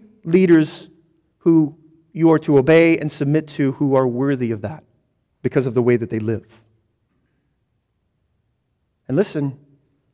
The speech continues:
pastoral authority is compromised when a pastor's way of life is compromised, when his character is compromised.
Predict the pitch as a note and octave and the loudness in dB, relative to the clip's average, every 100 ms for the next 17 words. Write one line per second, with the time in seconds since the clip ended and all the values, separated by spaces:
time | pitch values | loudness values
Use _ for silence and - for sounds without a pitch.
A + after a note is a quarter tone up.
0 | _ _ _ _ _ _ - F3 G#3 - | _ _ _ _ _ _ -6 -4 -6 0
1 | G3+ F3+ D#3+ E3 D#3+ D3+ B2+ A#2+ _ _ | 2 2 0 -4 -2 -2 -4 -6 _ _
2 | _ _ _ _ _ _ _ - C#3 - | _ _ _ _ _ _ _ -10 -8 -6
3 | F3+ G3 F3 C#3 B2 A#2 A2 A2 - _ | -2 0 0 0 0 -2 -4 -8 -20 _
4 | _ _ _ _ _ _ _ _ _ _ | _ _ _ _ _ _ _ _ _ _
5 | _ _ _ - B2 B2 - D3+ - C3 | _ _ _ -8 -6 -6 -6 -8 -6 -8
6 | A#2+ A#2 G#2 G#2 G2+ G#2 - A2+ - A#2 | -6 -6 -6 -8 -8 -16 -16 -16 -14 -18
7 | G#2+ - _ _ _ _ _ _ _ _ | -18 -20 _ _ _ _ _ _ _ _
8 | _ _ _ _ _ _ _ _ _ _ | _ _ _ _ _ _ _ _ _ _
9 | _ _ _ _ _ _ _ _ _ _ | _ _ _ _ _ _ _ _ _ _
10 | B2 C3+ - G3+ G3 A#2+ G2+ - G#2 - | -4 -4 -2 -2 -2 -6 -12 -12 -14 -14
11 | - _ _ | -20 _ _